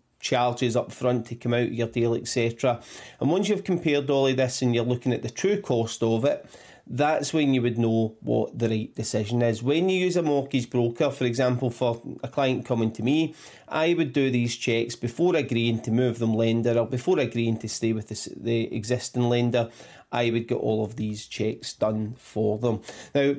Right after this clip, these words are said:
really, really important, make sure that you're checking those kind of things out.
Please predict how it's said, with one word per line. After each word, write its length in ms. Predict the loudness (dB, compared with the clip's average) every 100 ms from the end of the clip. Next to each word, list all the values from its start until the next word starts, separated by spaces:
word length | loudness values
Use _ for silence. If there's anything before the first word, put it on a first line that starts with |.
| -4
really, 240 | -2 0 2
really 200 | 2 2
important, 600 | 0 0 0 2 0 2
make 160 | 0 0
sure 160 | 0
that 80 | 2
you're 140 | 0
checking 400 | 0 0 0 2
those 160 | 2 2
kind 240 | 0 0
of 80 | 0
things 320 | 0 2 2
out. 240 | 2 2